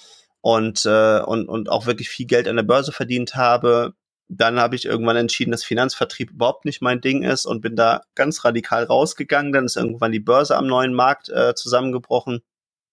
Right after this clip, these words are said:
Und dann bin ich ja erstmal rausgegangen und es, es, es gab so zwischendurch halt einfach da so eine Phase, wo nicht so richtig Land in Sicht war.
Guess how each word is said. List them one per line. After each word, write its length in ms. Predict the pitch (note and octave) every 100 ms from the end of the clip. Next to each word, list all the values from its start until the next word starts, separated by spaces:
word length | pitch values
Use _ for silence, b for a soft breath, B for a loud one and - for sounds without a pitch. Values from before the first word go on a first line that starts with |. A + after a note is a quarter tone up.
| _ _ _ - B B B B B -
Und 80 |
dann 120 | C3+ D3
bin 80 |
ich 80 | D3
ja 120 | D#3
erstmal 420 | C#3 D3+ D3 C3 A#2+
rausgegangen 760 | C3 F#3 - D#3+ D3 D#3 D3+
und 120 | C3+
es, 140 | B2 -
es, 300 | C3+ - -
es 180 | -
gab 260 | - C3 -
so 240 | - -
zwischendurch 640 | B2 - C3+ C3 B2+ B2+ C3
halt 160 | A#2+
einfach 260 | - A#2+ B2
da 140 | A#2+
so 80 | A#2
eine 140 | A2+
Phase, 420 | - A#2+ A#2+ B2 A2+
wo 140 | A2+
nicht 120 | B2
so 80 | -
richtig 300 | A#2+ - -
Land 240 | A#2+ D#3
in 120 | C#3+ C#3
Sicht 280 | C#3+ -
war. 300 | C3+ C3 C#3+